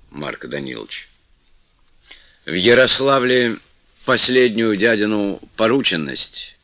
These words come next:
выполнил. Такой у нас уговор был»,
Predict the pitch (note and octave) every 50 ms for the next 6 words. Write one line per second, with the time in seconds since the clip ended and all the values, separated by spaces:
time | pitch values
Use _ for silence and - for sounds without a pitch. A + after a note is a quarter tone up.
0 | _ - E2 F2 F2+ D#2+ - C#2+ C#2+ C#2+ C#2 B1+ A#1 A#1 A1+ _ _ _ _ _
1 | _ _ _ _ _ _ _ _ - G2 F2+ - A2 A2 G2+ F#2+ F#2+ F#2 E2+ -
2 | - - - - _ _ _ _ - F2 G2 F2 G2+ G#2 G#2+ A#2+ B2 F#2 C#2 C#2
3 | C#2 A#1+ A1+